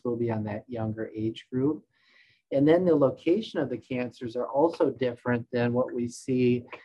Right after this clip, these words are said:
with non-Lynch patients. With non-Lynch patients, colon cancer tends to develop more frequently on the left side of the colon. And in Lynch syndrome patients, it tends to be on the right side.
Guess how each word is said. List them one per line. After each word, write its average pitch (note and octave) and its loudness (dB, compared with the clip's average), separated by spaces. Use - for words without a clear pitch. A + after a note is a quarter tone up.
with B2 -4
non-Lynch B2 -2
patients. - -8
With C3+ -4
non-Lynch D#3 2
patients, C#3+ 2
colon C#3+ 0
cancer C#3 -4
tends D3 -6
to C#3+ -6
develop A#2+ -2
more C3+ 0
frequently C3+ -2
on A#2+ -4
the A2 -4
left A#2 -6
side B2+ -4
of B2 -6
the B2 -8
colon. C3 -4
And B2+ -4
in A#2+ -4
Lynch C3+ 0
syndrome C3+ -2
patients, B2+ -6
it A#2 -12
tends B2+ -6
to B2+ -8
be - -4
on B2 -4
the B2 -4
right C3 0
side. - -14